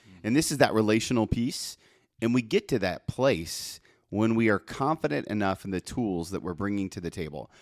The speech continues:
Speaker 2: And so what I hear from your example, Justin, as you talked about this meeting, is that you were really prepared and you're really comfortable with the material that you're presenting.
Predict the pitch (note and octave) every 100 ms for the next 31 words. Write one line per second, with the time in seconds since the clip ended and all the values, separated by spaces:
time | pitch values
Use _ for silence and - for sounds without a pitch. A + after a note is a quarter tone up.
0 | _ _ G#2 C3 A#2+ A#2+ G#2 C#3 D3 -
1 | A#2 G#2+ F#2+ G2 G#2 G#2 E2+ E2+ D#2+ -
2 | E2 D#2+ _ _ - F#2 F#2+ A2 G2+ -
3 | G2 F2 F2 F#2 - - - G2 B2 B2
4 | D#2 D2+ F#2 - - G2+ G#2 G#2 F2 G#2+
5 | A#2+ G#2 F#2 A2+ C#3 C3 G#2+ - F#2+ E2
6 | D#2+ F2+ A2 _ _ _ - C3 A2+ G2
7 | G2 G2 - _ F#2+ G2 F#2 A2 A2 -
8 | A#2+ A2+ G2 F#2 E2+ E2+ F2+ E2 - G#2+
9 | G2 F2+ E2+ D2 E2+ E2+ D#2+ C#2 - F2
10 | -